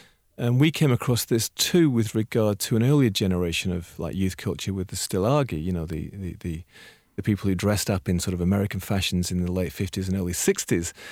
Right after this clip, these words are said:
It wasn't just the kind of the, the authorities that were,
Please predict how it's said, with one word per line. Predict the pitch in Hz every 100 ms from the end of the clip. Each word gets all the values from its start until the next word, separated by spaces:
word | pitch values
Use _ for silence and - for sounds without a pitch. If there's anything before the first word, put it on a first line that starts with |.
| - -
It |
wasn't | 226 269 160
just | 147 -
the | 131
kind | - 127
of | 107
the, | 117 110
the | 123
authorities | 113 - 147 196 - 104 95
that | - -
were, | 82